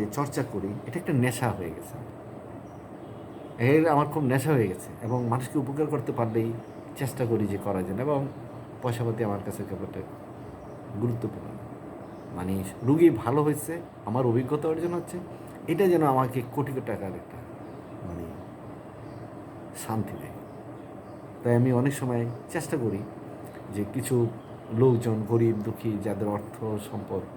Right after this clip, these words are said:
কম, তাদেরকে আমি বিনা পয়সায় চিকিৎসা করি। এরকম কেউ যদি আমার কাছে আসে, বিভিন্ন জায়গা থেকে ইয়াং ছেলেপেলেও ফোন করে,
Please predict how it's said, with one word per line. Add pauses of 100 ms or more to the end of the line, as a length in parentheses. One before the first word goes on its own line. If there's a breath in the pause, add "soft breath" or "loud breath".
(100)
কম, (1120)
তাদেরকে
আমি (100)
বিনা
পয়সায়
চিকিৎসা
করি।
এরকম (100)
কেউ (100)
যদি
আমার
কাছে (120)
আসে, (200)
বিভিন্ন (120)
জায়গা
থেকে (460)
ইয়াং (100)
ছেলেপেলেও
ফোন (100)
করে,